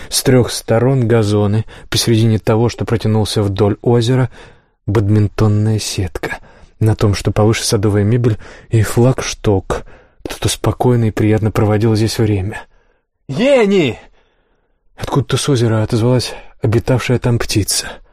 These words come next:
Харальдсен ощущал нарастающую панику. Чуть поодаль на лесной опушке стоял деревенский туалет. Харальдсен пошёл туда. Тоже пусто, не считая роя жужжащих мух.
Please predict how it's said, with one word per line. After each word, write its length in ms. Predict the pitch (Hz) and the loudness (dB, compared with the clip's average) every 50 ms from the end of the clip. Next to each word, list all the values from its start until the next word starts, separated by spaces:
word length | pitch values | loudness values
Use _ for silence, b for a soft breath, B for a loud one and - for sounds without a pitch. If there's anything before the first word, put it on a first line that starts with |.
| _ _ _ _ _ _ _ _ _ | _ _ _ _ _ _ _ _ _
Харальдсен 640 | - - 123 110 107 113 107 98 - - 117 110 | -6 -2 -2 0 0 0 0 -2 -2 -2 -2 -2
ощущал 480 | 107 101 - - 117 - - 123 117 113 | -2 -2 -4 -6 -6 -4 -2 -2 0 0
нарастающую 600 | 117 113 110 - - 117 113 110 - - - 120 | 0 0 0 -2 -2 -2 -2 -2 -2 -4 -6 -6
панику. 500 | - - 107 92 90 90 - - - - _ _ _ _ _ _ _ _ _ _ _ _ _ _ - - | -6 -6 -6 -4 -6 -8 -10 -12 -16 -18 _ _ _ _ _ _ _ _ _ _ _ _ _ _ -18 -8
Чуть 180 | - - 113 - | -6 -4 -4 -2
поодаль 400 | - - 117 120 120 110 113 101 | 0 0 2 2 4 2 2 2
на 60 | 104 | 2
лесной 320 | 104 101 104 - - 113 107 | 0 0 -2 -2 -2 -2 -2
опушке 340 | 104 - - 110 - - 104 | -2 -2 -4 -6 -4 -6 -6
стоял 280 | - - 113 110 104 | -4 -2 0 0 2
деревенский 500 | 101 107 110 110 107 107 101 - - 107 | 2 2 2 2 2 0 0 -2 -6 -6
туалет. 360 | - - 107 101 98 101 - | -4 -4 -4 -4 -4 -6 -8
Харальдсен 460 | - - 123 110 107 104 92 - 117 98 | -4 -4 -2 0 0 -2 -2 -4 -4 -4
пошёл 300 | - 101 - - 110 104 | -4 -6 -6 -4 -6 -4
туда. 320 | - 110 101 110 107 - b b b b b b b b b b b _ _ _ | -4 -4 -4 -4 -4 -6 b b b b b b b b b b b _ _ _
Тоже 280 | - 117 107 101 110 | 0 2 2 2 0
пусто, 420 | - - 123 107 - - - 127 110 110 | 0 -2 -2 -2 -2 -4 -4 -4 -2 0
не 140 | 113 113 110 | 2 2 2
считая 340 | - 127 113 127 120 117 | 0 0 2 2 2 4
роя 160 | 123 123 120 107 | 4 4 4 2
жужжащих 460 | 110 113 104 113 101 - 117 104 - | 2 2 0 0 0 -2 -2 -2 0
мух. 260 | 120 110 - 117 | 0 0 0 -2